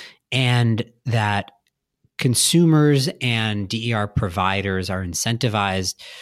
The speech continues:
to optimize those resources so as to benefit the grid as a whole, so as to reduce the need for centralized generation or fossil fuels or whatever you're trying to optimize for. To the extent that a peer-to-peer network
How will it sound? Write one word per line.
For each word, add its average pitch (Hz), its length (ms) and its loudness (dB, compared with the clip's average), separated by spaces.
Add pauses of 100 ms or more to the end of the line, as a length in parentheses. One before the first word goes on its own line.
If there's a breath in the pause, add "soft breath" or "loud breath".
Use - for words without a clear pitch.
(260 loud breath)
to 98 140 -2
optimize 113 560 0
those 92 200 -2
resources 90 680 -4
so 107 400 2
as 101 240 -2
to 101 100 -4
benefit 87 680 -4 (460 soft breath)
the 117 100 -2
grid 104 280 0
as 90 160 -2
a 87 40 -2
whole, 85 600 0 (300 soft breath)
so - 180 -2
as 92 140 -2
to - 120 -4
reduce 90 300 -2
the 90 140 -4
need 87 280 -4
for 80 600 -4 (100)
centralized 120 480 -2
generation 98 800 0
or 80 260 -10
fossil 104 300 -4
fuels 95 260 -4
or 87 80 -2
whatever 113 220 0
you're 104 100 0
trying 90 220 -4
to 85 60 -4
optimize - 440 -10
for. 107 340 -18 (680 loud breath)
To 143 100 0
the 135 80 4
extent 170 460 0
that 151 160 4
a 117 60 2
peer-to-peer 110 580 0
network 92 560 -6